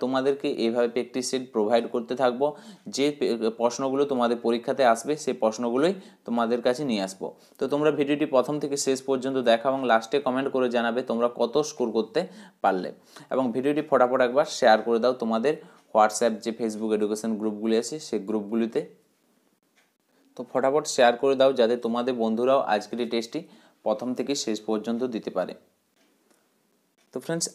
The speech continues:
আজকের ভিডিওর আমাদের ফার্স্ট প্রশ্ন দেখো, প্রথম পারমাণবিক বোমা বিস্ফোরণের স্থান হলো, তো চারটি অপশন দেওয়া আছে, সঠিক অ্যান্সারটি কী হবে তোমরা ফটাফট কমেন্ট করে জানাও। প্রত্যেকটি প্রশ্নে আমি তোমাদেরকে চার থেকে পাঁচ সেকেন্ড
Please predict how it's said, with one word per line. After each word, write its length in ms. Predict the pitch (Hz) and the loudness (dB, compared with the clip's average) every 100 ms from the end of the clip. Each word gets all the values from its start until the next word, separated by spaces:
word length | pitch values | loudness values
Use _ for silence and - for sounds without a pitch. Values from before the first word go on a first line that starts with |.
| 113 | 2
আজকের 260 | 113 147 147 | 2 -2 -2
ভিডিওর 220 | 143 151 147 | 4 4 4
আমাদের 200 | 151 156 | 2 2
ফার্স্ট 220 | 123 123 - | 0 0 0
প্রশ্ন 200 | 143 143 131 | -2 2 2
দেখো, 180 | 107 104 - 120 | 2 0 -2 0
প্রথম 260 | 117 151 165 143 | 0 0 0 4
পারমাণবিক 520 | 113 127 135 143 147 127 | 6 6 0 -2 -2 0
বোমা 220 | 123 127 127 | 0 2 0
বিস্ফোরণের 560 | 123 - 135 139 147 143 | -2 -2 0 0 0 -4
স্থান 240 | - 113 117 110 | -4 -2 -2 0
হলো, 160 | 120 170 - _ _ _ _ _ - | -2 -4 -14 _ _ _ _ _ -10
তো 60 | 123 120 | -4 4
চারটি 260 | 113 113 151 | 4 4 2
অপশন 200 | 147 160 151 | 2 0 4
দেওয়া 140 | 135 123 | 6 6
আছে, 140 | 123 143 | 2 -4
সঠিক 220 | 123 117 131 | -2 -2 -2
অ্যান্সারটি 300 | 131 135 135 | -4 -6 -2
কী 60 | 139 | -2
হবে 100 | 127 131 | 0 -2
তোমরা 160 | 135 131 | -2 -2
ফটাফট 320 | 120 123 131 139 | 0 2 0 -2
কমেন্ট 240 | 120 123 131 127 | -2 -2 -2 0
করে 120 | 120 110 | 0 0
জানাও। 220 | 110 147 - _ _ _ _ - | -2 -6 -12 _ _ _ _ -2
প্রত্যেকটি 440 | 123 123 151 151 143 | -2 2 -2 0 0
প্রশ্নে 260 | 131 123 139 | 0 0 -4
আমি 100 | 139 135 | -4 -2
তোমাদেরকে 340 | 135 131 139 135 120 | -2 0 0 0 2
চার 140 | 117 - | 2 2
থেকে 160 | 139 127 120 | -4 -4 0
পাঁচ 160 | 123 - | 0 0
সেকেন্ড 240 | 131 135 | -4 -2